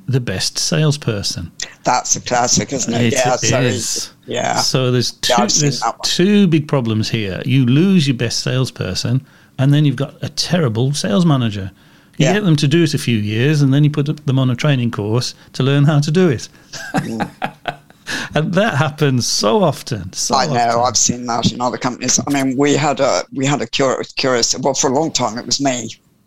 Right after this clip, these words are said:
Speaker 2: Uh,
Speaker 1: Yeah.
Speaker 2: and, you know, it really was the bit I understood them best and in, in every way and prefer-, preferred in many ways. <coughs> Um,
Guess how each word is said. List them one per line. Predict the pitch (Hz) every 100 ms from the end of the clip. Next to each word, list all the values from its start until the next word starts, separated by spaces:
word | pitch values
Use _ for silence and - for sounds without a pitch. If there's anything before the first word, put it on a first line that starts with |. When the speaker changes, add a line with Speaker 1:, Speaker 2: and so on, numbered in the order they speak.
| _ -
Speaker 2:
Uh, | 123
Speaker 1:
Yeah. | - 131
Speaker 2:
and, | 143 -
you | 160
know, | 139
it | 131 127 202
really | 190 170 127
was | 135 139 127 131 - - - - -
the | 165
bit | - 151 -
I | 123 127
understood | 131 123 123 - 127 104
them | 120 120 123 - - - - _ - -
best | - 131 127 - -
and | 131 113 117 - - - _ - - - - - - - -
in, | 165 151 147 143
in | - 135 135
every | 135 120
way | 120 131 127
and | 123 135 - _ _
prefer-, | - - 151 - - - _ _ _
preferred | - - 180 151 135 151 -
in | 107 -
many | - 123
ways. | 65 - - - - - - - - -
<coughs> | - 302 - 214
Um, | 208 123 - 139 131 127 127